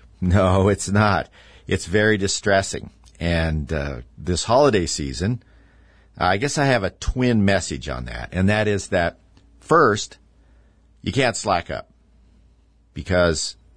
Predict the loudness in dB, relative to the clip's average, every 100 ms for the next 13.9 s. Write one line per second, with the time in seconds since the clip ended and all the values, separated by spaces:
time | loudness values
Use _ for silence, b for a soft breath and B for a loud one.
0 | -20 -20 -14 -2 2 2 0 -6 -2 0
1 | 0 -2 0 0 0 -2 -2 -2 0 2
2 | 2 2 4 4 4 4 2 2 -2 -6
3 | -8 -8 -14 -20 _ -10 -2 0 0 -2
4 | -2 0 0 -4 -10 -10 -10 -12 -18 b
5 | b b b b b _ -2 0 0 -4
6 | -8 -4 2 2 2 0 0 0 -4 -4
7 | 0 2 2 -2 -2 0 0 -4 -10 -16
8 | _ -10 -4 -4 -4 -8 -4 0 0 0
9 | -2 -2 -2 -2 -4 -6 -2 -2 -2 -2
10 | -2 -2 b b b b b -2 2 2
11 | 2 0 0 2 2 2 0 0 -2 -6
12 | -8 0 2 2 0 -2 -2 -4 0 2
13 | 2 -2 0 2 4 2 -2 -8 -10